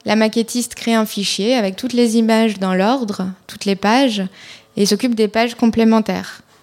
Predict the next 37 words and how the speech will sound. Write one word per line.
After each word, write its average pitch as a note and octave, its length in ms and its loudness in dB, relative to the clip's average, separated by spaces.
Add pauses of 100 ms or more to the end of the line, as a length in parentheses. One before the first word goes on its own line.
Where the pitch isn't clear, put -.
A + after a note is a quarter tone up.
(220)
Page G3 180 0
de F#3+ 140 0
titre G#3+ 400 -4
avec F#3 260 -2
le G3+ 60 2
nom F#3+ 180 2
de F#3+ 60 2
l'autrice, G3 640 -4 (160)
ours A3+ 320 2
et G3+ 60 0
colophon. G#3 480 -2 (760)
Parce - 120 -14
qu'il B3+ 180 0
y C4 60 4
a C4 60 2
toujours E4+ 300 0
un C#4+ 140 0
ours A#3 340 -4
dans A3 160 0
les G#3 140 0
bouquins, G3 340 -4 (560)
pas A#3+ 120 2
un A#3+ 100 4
oursin. G3+ 320 -4 (420)
L'ours, C#4 440 0 (160)
c'est A#3 160 0
plutôt B3 320 0 (120)
ours, G3 520 -2 (200)
en G#3 140 0
anglais, G3+ 340 0 (560)
qui A#3 120 0
veut G#3 100 4
dire G#3 180 2
les G#3 140 6
nôtres. F#3+ 460 0 (760)
Et G3 100 -4
donc, C#4 420 -2